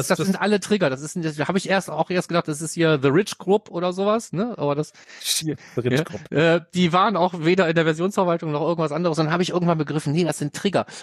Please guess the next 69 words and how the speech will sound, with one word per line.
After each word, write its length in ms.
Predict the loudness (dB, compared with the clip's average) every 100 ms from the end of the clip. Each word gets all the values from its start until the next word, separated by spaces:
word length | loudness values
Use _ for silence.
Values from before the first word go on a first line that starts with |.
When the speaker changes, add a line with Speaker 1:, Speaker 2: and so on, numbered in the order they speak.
| -2
Speaker 1:
Und 60 |
das 120 | 0
habe 160 | 2 0
ich 120 | -4 _ _
bei 140 | -2
mehreren 580 | 2 4 4 2 -2 -4
Containern 400 | -4 -6 -4 -6
schon 200 | -6 -10
gesehen, 240 | -12 -16 -14
dass 120 | -4
alle 160 | 0 0
Trigger 280 | 0 0 0
mit 160 | -2
T 140 | -4 -4
R 100 | -4
G 160 | -6
benannt 380 | -10 -12 -14 -14
werden 260 | -14 -14 -8
und 160 | -4
alle 220 | 0 0
Variablen 400 | 2 0 0 0
mit 160 | -2 0
var 280 | 0 0 -2
und 140 | -8
so. 160 | -10 -10
Also, 360 | -10 -10 -10 -14 _ _ _ _ _ _ _ _ _ -10
Speaker 2:
das 180 | -2 -2 2
ist 40 |
auf 180 | 0 2
jeden 180 | 2 2
Fall 300 | 0 0 2
Speaker 1:
kann 120 | 2
man 140 | 2
machen, 220 | 2 2 0
Speaker 2:
so. 60 |
Speaker 1:
muss 160 | 0 -2
man 160 | -2
nicht. 280 | -4 -8 -8
So. 140 | 0 0
Speaker 2:
Ja, 180 | 0 -4
und, 260 | -2 -2 -2
und 220 | -2 0
Ordner 340 | 2 2 4 4
auch 80 |
nicht 160 | 2 2
benutzen. 320 | 2 2 2
Oder 100 | 2
benutzt 240 | 2 2 4
du 80 |
Ordner 240 | 2 4 0
im 80 | 0
Tag 120 | 0
Manager, 180 | 2 2
wo 60 |
sie 60 | 4
gerade 200 | 2 2
da 160 | 2 2
sind? 140 | 0
Ich 140 | -2
nicht. 260 | -2 -2 -4
Ich 120 | -2
wüsste 200 | -2 0
nicht, 80 | 0
wofür 160 | 2 0
ich 80 |
hab 60 | 0
eine 100 | -2
Speaker 1:
Ah. 40 |
Speaker 2:
Suche. 360 | -2 0 -2 -2